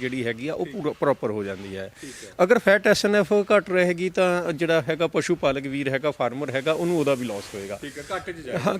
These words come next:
Speaker 1: ਘਾਟੇ 'ਚ ਜਾਏਗਾ,
Speaker 2: ਠੀਕ ਹੈ।
Speaker 1: ਕਿਉਂਕਿ ਦੁੱਧ ਦਾ ਰੇਟ ਘੱਟ ਮਿਲੇਗਾ, ਚਾਹੇ ਉਹ ਵੇਰਕਾ ਨੂੰ ਦੁੱਧ ਪਾ ਰਿਹਾ, ਚਾਹੇ ਨੈਸਲੇ ਨੂੰ ਪਾ ਰਹੇ ਹੈਗੇ ਆ, ਠੀਕ ਹੈ
Speaker 2: ਠੀਕ
Speaker 1: ਜੀ।
Speaker 2: ਹੈ।
Speaker 1: ਸੈਕੰਡਲੀ, ਅਗਰ ਪਸ਼ੂ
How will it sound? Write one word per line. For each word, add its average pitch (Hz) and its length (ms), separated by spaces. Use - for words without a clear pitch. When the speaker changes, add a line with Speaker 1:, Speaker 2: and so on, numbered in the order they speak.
Speaker 1:
ਘਾਟੇ 160 260
'ਚ 120 60
ਜਾਏਗਾ, 113 240
Speaker 2:
ਠੀਕ 110 80
ਹੈ। 135 60
Speaker 1:
ਕਿਉਂਕਿ 180 280
ਦੁੱਧ 202 260
ਦਾ 214 160
ਰੇਟ 196 180
ਘੱਟ 185 100
ਮਿਲੇਗਾ, 156 400
ਚਾਹੇ 170 200
ਉਹ 170 160
ਵੇਰਕਾ 156 340
ਨੂੰ 170 120
ਦੁੱਧ 170 200
ਪਾ 156 160
ਰਿਹਾ, 151 120
ਚਾਹੇ 156 160
ਨੈਸਲੇ 147 380
ਨੂੰ 156 120
ਪਾ 143 160
ਰਹੇ 139 160
ਹੈਗੇ 135 300
ਆ, 135 40
ਠੀਕ 139 180
ਹੈ 123 60
Speaker 2:
ਠੀਕ 143 80
Speaker 1:
ਜੀ। 175 60
Speaker 2:
ਹੈ। 180 40
Speaker 1:
ਸੈਕੰਡਲੀ, 220 560
ਅਗਰ 208 140
ਪਸ਼ੂ 208 560